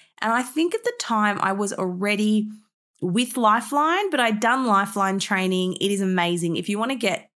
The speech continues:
a feel of psychological work and working with clients and get really good training,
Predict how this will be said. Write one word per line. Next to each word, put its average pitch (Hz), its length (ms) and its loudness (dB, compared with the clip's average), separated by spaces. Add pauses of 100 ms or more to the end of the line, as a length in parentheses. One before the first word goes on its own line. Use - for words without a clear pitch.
(140)
a 180 80 -2
feel 180 480 0
of 170 320 -4 (640)
psychological 175 760 -2
work 175 360 -2
and 170 260 -2 (380)
working 180 300 0
with 185 160 -2
clients 180 380 0
and 175 100 -2
get 175 160 -2
really 190 260 0
good 175 160 -2
training, 190 600 -2